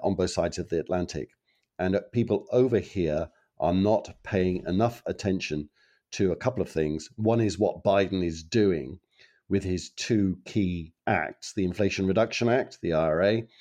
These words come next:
and the chips Act, and the interaction with their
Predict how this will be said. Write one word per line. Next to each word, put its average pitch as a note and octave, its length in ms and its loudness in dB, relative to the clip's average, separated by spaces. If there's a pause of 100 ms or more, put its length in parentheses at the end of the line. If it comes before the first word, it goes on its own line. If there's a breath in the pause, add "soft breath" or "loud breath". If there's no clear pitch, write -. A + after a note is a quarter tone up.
(280 loud breath)
and G2 140 0
the F#2+ 80 0
chips - 340 -2
Act, - 340 -8 (500 soft breath)
and F#2 320 0
the G#2+ 100 0
interaction G#2+ 640 0
with F#2+ 180 0
their F2+ 320 2